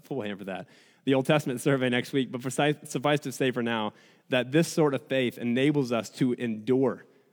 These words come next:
all things. It's why, why does faith, what does faith have anything to do,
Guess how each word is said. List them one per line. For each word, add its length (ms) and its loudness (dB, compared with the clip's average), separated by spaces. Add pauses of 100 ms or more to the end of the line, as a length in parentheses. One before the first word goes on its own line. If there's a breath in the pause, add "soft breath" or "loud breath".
(100)
all 160 0
things. 440 -8
It's 140 -16
why, 400 0
why 260 2
does 140 0
faith, 220 0
what 100 0
does 80 0
faith 200 0
have 120 0
anything 240 0
to 60 -2
do, 280 0